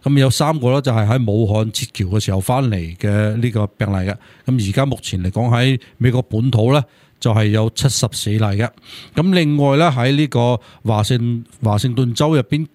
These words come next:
金院吓，噉樣一個國土安全部嘅設施呢，係關閉咗㗎。原因係咩呢？就係因為喺嗰個分部入邊一名員工呢，去參觀咗一家受到咗呢個冠狀病毒呢，呃，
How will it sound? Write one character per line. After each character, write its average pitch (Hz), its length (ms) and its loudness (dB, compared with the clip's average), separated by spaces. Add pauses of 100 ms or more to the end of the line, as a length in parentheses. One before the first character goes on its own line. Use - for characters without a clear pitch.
金 175 320 0
院 127 200 0
吓， 127 160 2
噉 120 160 -4
樣 123 160 0
一 143 40 0
個 139 140 -4
國 117 260 -4 (120)
土 113 300 0
安 151 120 -2
全 95 200 -6
部 107 240 -2
嘅 - 40 -4
設 117 100 0
施 - 200 0
呢， 139 180 4
係 110 120 0
關 113 340 0
閉 98 180 -4
咗 107 160 -2
㗎。 107 120 -4 (380)
原 110 220 2
因 147 80 4
係 156 140 2
咩 151 180 2
呢？ 156 120 0
就 131 100 0
係 117 140 2
因 139 200 2
為 117 260 0 (320)
喺 143 440 2
嗰 131 160 0
個 135 60 0
分 131 320 -2
部 110 260 2
入 113 80 2
邊 135 380 0
一 139 40 -2 (140)
名 95 320 -4
員 92 240 -2
工 127 200 2
呢， 139 100 2
去 113 140 4
參 127 380 -2
觀 123 320 0
咗 117 320 0 (320)
一 139 120 0 (120)
家 139 140 0
受 113 240 -2
到 110 140 -2
咗 110 380 -2
呢 131 100 -2
個 120 120 -2
冠 113 200 -2
狀 104 240 0
病 101 300 -2
毒 107 160 -2 (460)
呢， 123 260 -2 (260)
呃， 110 400 2